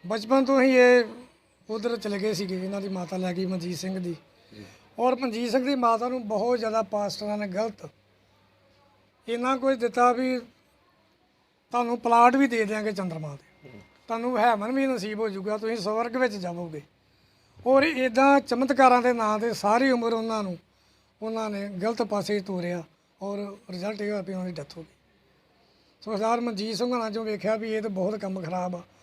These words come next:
Speaker 1: ਲੁੱਟ ਖਸੁੱਟ ਬੜੀ ਕੀਤੀ ਆ, ਪੈਸਾ ਬਹੁਤ ਲਿਆ ਸਾਡੇ ਕੋਲ। ਤੋ ਦੁਖੀ ਹੋ ਕੇ ਫਿਰ ਉੱਧਰੋਂ ਉਹਨਾਂ ਨੇ ਵੇਖਿਆ ਵੀ ਇਹ ਤੇ ਹੁਣ ਮੇਰੀ ਲੁੱਟ ਕਰਨ ਲੱਗ ਪਏ ਆ।
Speaker 2: ਜੀ।
Speaker 1: ਤੇ ਵਾਪਸ ਫਿਰ ਇਹਨਾਂ ਨੇ ਸਿੱਖ ਧਰਮ ਦੇ ਵਿੱਚ ਜੁਆਇਨ ਕੀਤਾ।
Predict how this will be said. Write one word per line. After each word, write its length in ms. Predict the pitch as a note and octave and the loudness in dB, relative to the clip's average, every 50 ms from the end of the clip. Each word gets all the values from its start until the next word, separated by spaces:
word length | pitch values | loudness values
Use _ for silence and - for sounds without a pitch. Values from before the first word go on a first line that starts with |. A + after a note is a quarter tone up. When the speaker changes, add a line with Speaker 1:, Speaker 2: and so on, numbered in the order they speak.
| _ _ _ _ _ F#3 | _ _ _ _ _ -10
Speaker 1:
ਲੁੱਟ 220 | G3 G3 F#3+ G3+ | -10 -8 -8 -8
ਖਸੁੱਟ 260 | G#3+ G#3+ F#3 A3 G3+ | -6 -6 -6 -6 -6
ਬੜੀ 240 | F#3+ F3+ F#3 F3+ F#3 | -4 -4 -4 -4 -4
ਕੀਤੀ 320 | F3 F#3 F3 - F#3+ F#3 F#3 | -6 -8 -8 -8 -6 -6 -4
ਆ, 100 | F#3 F#3 | -6 -6
ਪੈਸਾ 360 | F#3 - F#3 F3+ - F#3+ G3 | -6 -6 -6 -4 -6 -6 -6
ਬਹੁਤ 240 | F3+ F3+ F#3 F#3 G3+ | -6 -6 -6 -6 -4
ਲਿਆ 220 | F#3+ F3+ F3+ F#3 | -4 -4 -4 -4
ਸਾਡੇ 260 | D#3 F3+ F3+ F3 E3+ | -4 -4 -4 -6 -6
ਕੋਲ। 180 | E3 - E3+ D#3+ - _ _ _ _ _ _ _ _ _ _ _ _ _ _ _ - | -6 -8 -10 -12 -14 _ _ _ _ _ _ _ _ _ _ _ _ _ _ _ -12
ਤੋ 140 | G#3 G#3+ | -10 -8
ਦੁਖੀ 320 | G3+ F3+ G3+ F#3 G3+ A#3 A#3 | -6 -6 -6 -6 -6 -4 -2
ਹੋ 160 | A3 A3+ G3+ | -2 -2 -4
ਕੇ 120 | F3+ F#3+ | -6 -8
ਫਿਰ 180 | F3+ D3 F#3 F#3+ | -8 -8 -8 -8
ਉੱਧਰੋਂ 340 | F#3+ F3 F3 F#3+ F#3 F3 D#3 - _ _ _ _ _ _ _ _ _ _ _ _ _ _ - | -8 -6 -6 -6 -6 -6 -8 -10 _ _ _ _ _ _ _ _ _ _ _ _ _ _ -12
ਉਹਨਾਂ 180 | G3 G#3+ A#3 A#3 | -8 -6 -6 -4
ਨੇ 60 | A#3 | -4
ਵੇਖਿਆ 320 | G#3+ G3 F#3 D3+ F#3 G3+ | -4 -6 -4 -4 -4 -4
ਵੀ 160 | G#3 G3+ G#3+ G3+ | -4 -4 -2 -2
ਇਹ 120 | G#3 G3+ | -2 0
ਤੇ 120 | G3+ A3 | 0 0
ਹੁਣ 160 | E3+ F#3 G3+ F#3+ | 0 0 -2 -2
ਮੇਰੀ 260 | F#3+ F#3+ G3+ A3+ B3 | -2 -2 0 0 2
ਲੁੱਟ 180 | A#3 A#3 G#3 | 2 0 0
ਕਰਨ 200 | G#3+ A3 G#3 G3+ | 0 0 -2 0
ਲੱਗ 100 | G3 F#3 E3+ D#3 | -2 -4 -6 -6
ਪਏ 140 | E3+ E3 D#3 | -6 -8 -8
ਆ। 60 | C#3+ D3 - _ - | -8 -10 -12 _ -20
Speaker 2:
ਜੀ। 160 | A#2+ A2 G2+ F#2 - - G#2 D3+ E3 - _ _ - | -20 -18 -18 -20 -20 -20 -20 -20 -20 -20 _ _ -12
Speaker 1:
ਤੇ 60 | G3 | -10
ਵਾਪਸ 340 | F#3+ G3 F#3+ F#3 G#3 G3+ C#3+ | -8 -6 -6 -6 -6 -6 -6
ਫਿਰ 200 | E3 F#3 G3 F#3 | -6 -6 -4 -4
ਇਹਨਾਂ 260 | F3+ F3+ F#3 F3+ F3+ | -4 -4 -4 -6 -6
ਨੇ 200 | F3 E3+ D#3+ D#3+ D#3+ _ _ _ _ _ _ _ | -6 -8 -10 -12 -16 _ _ _ _ _ _ _
ਸਿੱਖ 200 | - - F#3 F#3+ | -12 -12 -10 -8
ਧਰਮ 260 | F#3 G3 F#3+ F3 D#3+ D#3 | -6 -6 -6 -6 -6 -6
ਦੇ 80 | E3 | -8
ਵਿੱਚ 140 | E3 E3+ D#3 | -8 -8 -8
ਜੁਆਇਨ 240 | D3+ D3 D3+ D#3+ D#3 | -8 -8 -8 -10 -10
ਕੀਤਾ। 320 | D#3+ E3 D3+ - F3 E3 | -10 -10 -8 -8 -10 -10